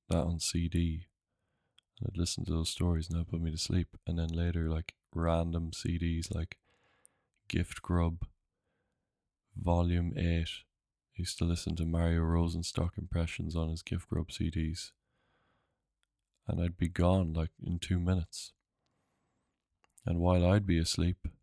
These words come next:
the episode of the podcast or whatever I was listening to would continue to the end. So if you do fall asleep to a podcast, the podcast still goes on until it finishes. So,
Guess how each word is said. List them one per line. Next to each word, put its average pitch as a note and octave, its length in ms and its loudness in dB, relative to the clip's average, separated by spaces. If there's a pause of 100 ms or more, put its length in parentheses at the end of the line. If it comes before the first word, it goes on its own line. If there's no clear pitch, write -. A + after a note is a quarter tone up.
(2000)
the E2+ 160 2
episode F2 520 0 (520)
of F2 140 2
the - 80 -4
podcast F2 600 0
or E2 40 0
whatever E2+ 280 4
I - 20 4
was D#2+ 100 2
listening E2+ 300 0
to E2 180 0
would E2+ 120 -4
continue F2+ 420 0
to - 140 -12
the F2 140 2
end. F2+ 220 2
So E2 300 0 (800)
if - 120 -8
you F#2+ 80 4
do G#2 200 8
fall G2 220 4
asleep F#2+ 300 0
to F2+ 60 -4
a F2 40 0
podcast, F2+ 680 -2 (680)
the - 140 -10
podcast F2+ 360 0
still F#2 280 2
goes F#2 200 2
on F#2 200 2
until F2 280 0
it - 60 -4
finishes. F#2 460 -2
So, E2+ 300 0